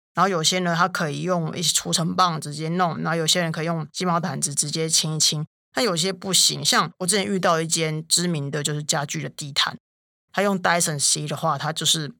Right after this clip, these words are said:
那个毛都会脱落这样。然后有些地毯呢，它可以给猫吃，可以化毛。<laughs> 开始乱讲嘛。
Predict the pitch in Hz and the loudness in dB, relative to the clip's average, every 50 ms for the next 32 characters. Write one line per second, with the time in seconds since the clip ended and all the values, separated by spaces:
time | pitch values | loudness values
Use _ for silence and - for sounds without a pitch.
0 | _ _ - 185 170 170 165 151 139 135 139 151 147 147 143 - - 156 139 139 | _ _ -8 -4 -2 -2 0 -2 -2 -4 -4 -4 -4 -4 -4 -4 -6 -6 -6 -6
1 | 139 151 143 131 123 160 151 - - _ _ _ _ _ _ _ _ _ _ _ | -4 -4 -6 -4 -2 -2 -2 -4 -4 _ _ _ _ _ _ _ _ _ _ _
2 | - 196 240 240 196 180 160 208 202 190 240 233 196 165 175 143 139 139 147 147 | 2 4 4 4 4 2 2 2 2 2 0 -2 0 0 -2 -2 -2 -2 -2 -2
3 | 147 151 160 196 190 - 175 160 165 147 131 131 139 151 156 156 160 160 - - | -2 -2 -2 -2 0 0 -2 -2 -2 -6 -6 -6 -2 -2 0 0 2 4 4 4
4 | 170 160 156 - 165 151 147 - 175 156 139 139 - - - 233 247 - - - | 4 2 -4 -4 -6 -6 -4 0 0 0 2 2 2 2 2 2 0 -2 -4 -4
5 | - - - - 381 - - - - 427 - - 311 302 254 233 262 302 277 240 | -2 -4 -4 -4 -6 -10 -8 -6 -6 -2 2 2 2 2 4 2 4 4 4 2
6 | 214 - 214 160 160 180 180 | 2 2 2 2 4 4 2